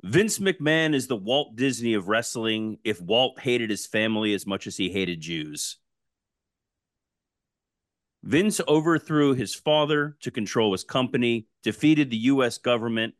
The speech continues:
fought his own son, and lusted after his daughter. He's a Greek tragedy for an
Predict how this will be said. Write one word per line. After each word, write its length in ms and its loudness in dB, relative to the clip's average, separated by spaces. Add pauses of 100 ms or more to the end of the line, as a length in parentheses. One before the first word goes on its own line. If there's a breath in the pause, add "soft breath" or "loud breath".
(260)
fought 180 2
his 140 -2
own 240 -2
son, 640 -4
and 240 -4
lusted 380 -2
after 360 -2
his 200 -4
daughter. 440 -4 (320)
He's 200 4
a 40 4
Greek 380 -2
tragedy 600 -2
for 140 -6
an 100 -2